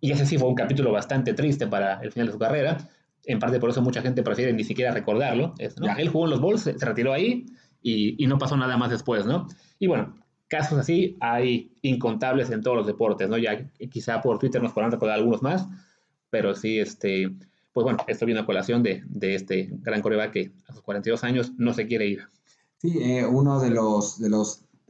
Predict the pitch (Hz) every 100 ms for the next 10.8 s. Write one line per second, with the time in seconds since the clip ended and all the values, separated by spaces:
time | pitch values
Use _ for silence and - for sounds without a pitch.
0 | _ 113 147 147 151 123 135 123 127 120
1 | 117 113 107 147 139 147 117 110 110 110
2 | 110 113 113 104 95 95 104 98 95 80
3 | 76 - 147 - 143 160 170 170 123 120
4 | 113 98 90 - - 110 113 120 117 98
5 | - 143 143 160 180 170 147 135 117 120
6 | 123 143 135 117 107 139 165 175 - 214
7 | 220 143 - - 139 147 151 156 170 180
8 | 170 139 - - 139 - - 147 135 131
9 | 120 135 156 147 151 - 127 123 123 147
10 | 165 175 160 151 139 147 107 80